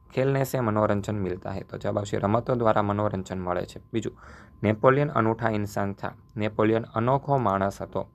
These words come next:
ત્રીજું, "તાલાબ મેં બતક તૈર રહી હે." તો જવાબ આવશે તળાવમાં બતક તરી રહી છે.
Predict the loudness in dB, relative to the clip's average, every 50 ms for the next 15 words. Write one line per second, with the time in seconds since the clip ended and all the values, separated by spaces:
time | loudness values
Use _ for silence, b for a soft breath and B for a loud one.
0 | b b b b b b b -4 -2 -2 -2 -2 -6 B B B B B B 2
1 | 4 4 6 6 4 4 2 0 -4 -2 -2 2 2 2 2 0 -4 -4 -4 -6
2 | -16 -20 _ -20 _ -8 -4 -4 -2 -2 -2 -2 -4 -4 -4 -6 -6 -6 -8 -12
3 | -10 -12 -12 -6 -2 0 2 2 2 2 2 2 -2 -2 -2 b b b b b
4 | b 4 6 8 8 8 6 4 4 2 2 4 2 2 2 2 0 -4 -2 -2
5 | -4 -2 -2 -2 0 0 0 0 -2 -2 -4 -6 -6 -6 -12